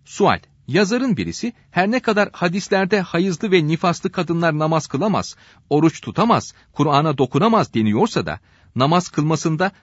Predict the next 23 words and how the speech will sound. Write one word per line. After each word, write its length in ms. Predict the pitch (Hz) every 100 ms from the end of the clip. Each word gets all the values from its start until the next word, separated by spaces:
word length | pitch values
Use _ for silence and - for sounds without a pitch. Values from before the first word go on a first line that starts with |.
| _ -
oruç 260 | 151 175
tutmasında 540 | - 156 165 165 170 180
ve 80 |
Kur'an'a 440 | 160 175 165 165 160
dokunmasında 560 | 160 170 160 160 156
sakınca 400 | 156 156 160 139
yoktur. 340 | 160 220 - - _ _ _ _
Bu 120 | 175 156
hadisler 500 | 156 160 - 160 -
dinin 380 | 151 160 175 -
ruhuna 360 | 135 147 175 240
aykırıdır. 460 | 156 - 82 80 78 _ _ _ _
Bir 140 | 123 127
de 160 | 143 - -
Kütüb-i 340 | 127 - 151
Sitte 400 | 139 135 - 143
denilen 380 | 127 123 123 131 -
altı 440 | 123 120 - 220
hadis 360 | - 117 139 220
kitabında 540 | 151 98 82 85 170 175 - _ -
kasten 440 | 208 233 202 151
orucu 380 | 120 135 117 170
bozanlara 560 | 135 123 120 107 98